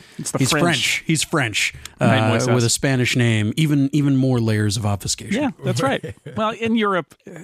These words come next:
Speaker 1: they do different stuff with superheroes over there.
Speaker 2: Yeah, everybody in Europe speaks, like, twelve languages.
Speaker 1: I am a little disappointed that,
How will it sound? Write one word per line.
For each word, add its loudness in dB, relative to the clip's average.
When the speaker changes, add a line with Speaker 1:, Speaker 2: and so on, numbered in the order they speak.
Speaker 1:
they -10
do -2
different -6
stuff -4
with -8
superheroes -4
over -4
there. -4
Speaker 2:
Yeah, 2
everybody 0
in 2
Europe 0
speaks, -2
like, 0
twelve 0
languages. 2
Speaker 1:
I 2
am 0
a 0
little 0
disappointed -2
that, -4